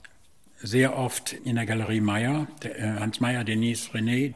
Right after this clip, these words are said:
das war angeschlossen an ein Möbelhaus. Und, äh,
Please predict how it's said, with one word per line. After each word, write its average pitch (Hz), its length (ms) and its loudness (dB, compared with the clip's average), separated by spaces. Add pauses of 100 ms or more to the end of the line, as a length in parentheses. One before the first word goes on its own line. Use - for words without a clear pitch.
(100)
das - 180 -4
war 107 140 -6
angeschlossen 123 520 2
an 107 140 2
ein 104 160 2
Möbelhaus. 139 760 4 (760)
Und, 104 580 2
äh, - 100 -2